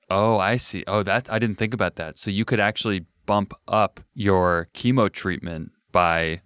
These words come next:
you know, whatever, a hundred over <laughs> sixty-five percent or a hundred over thirty-five percent is, and have the same side effects as though you were just doing a regular dose of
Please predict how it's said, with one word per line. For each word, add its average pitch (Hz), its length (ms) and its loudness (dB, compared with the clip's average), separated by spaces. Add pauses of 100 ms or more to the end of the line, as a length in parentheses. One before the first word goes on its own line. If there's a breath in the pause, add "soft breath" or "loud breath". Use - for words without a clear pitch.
(100)
you 87 120 -6
know, 78 100 -6
whatever, 87 580 0
a - 60 -6
hundred 95 380 0
over 92 240 0
<laughs> - 160 -4
sixty-five 107 640 -2
percent - 340 -2
or 95 120 0
a 92 40 -2
hundred 104 220 0
over 95 160 2
thirty-five 92 460 0
percent 92 240 -2
is, 82 120 -4 (480 soft breath)
and 90 400 0
have 101 240 -2
the 92 80 -2
same 117 300 2
side 107 280 2
effects 95 380 -2
as 92 220 -4
though 95 140 4
you 92 160 2
were 90 100 0
just 87 240 -8
doing 90 260 0
a 80 80 -4
regular 82 380 -2
dose 80 340 -2
of - 260 -8